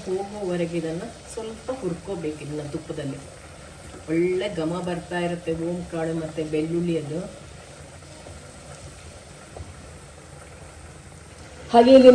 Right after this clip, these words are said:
ನಾಲ್ಕು ನಾನು ಬ್ಯಾಡಗೆ ಮೆಣಸು ತಗೊಂಡಿದ್ದೀನಿ ಖಾರಕ್ಕೆ. ಬೇಕಂದ್ರೆ ಹಾಕ್ಕೊಳ್ಳಿ, ಇಲ್ಲ ಹಾಗೇನೆ ಊಟ ಮಾಡ್ಬೋದು. ಇವಾಗ ಬ್ಯಾಡಗೆ ಮೆಣಸನ್ನ ಇದಕ್ಕೆ ಕಟ್ ಮಾಡಿ ಹಾಕ್ಕೊಳ್ಳೋಣ.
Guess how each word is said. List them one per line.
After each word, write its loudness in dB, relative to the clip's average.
ನಾಲ್ಕು 6
ನಾನು 10
ಬ್ಯಾಡಗೆ 12
ಮೆಣಸು 4
ತಗೊಂಡಿದ್ದೀನಿ 8
ಖಾರಕ್ಕೆ. 10
ಬೇಕಂದ್ರೆ 8
ಹಾಕ್ಕೊಳ್ಳಿ, 10
ಇಲ್ಲ 4
ಹಾಗೇನೆ 10
ಊಟ 6
ಮಾಡ್ಬೋದು. 0
ಇವಾಗ 12
ಬ್ಯಾಡಗೆ 12
ಮೆಣಸನ್ನ 6
ಇದಕ್ಕೆ 4
ಕಟ್ 4
ಮಾಡಿ 6
ಹಾಕ್ಕೊಳ್ಳೋಣ. 6